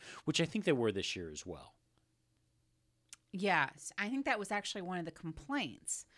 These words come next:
Speaker 2: was that there was a week between them because the drivers normally in Singapore don't change their biological clocks.
Speaker 1: Well, there's that. There's also that, um, they're still really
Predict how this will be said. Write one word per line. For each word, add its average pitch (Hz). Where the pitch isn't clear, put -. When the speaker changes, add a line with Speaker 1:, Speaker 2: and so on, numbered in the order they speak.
Speaker 2:
was 175
that 170
there 165
was 160
a 165
week 156
between 156
them 143
because 147
the 160
drivers 147
normally 220
in 165
Singapore 175
don't 160
change 156
their 143
biological 143
clocks. -
Speaker 1:
Well, 165
there's 151
that. 175
There's 143
also 139
that, 110
um, 104
they're 117
still 151
really 120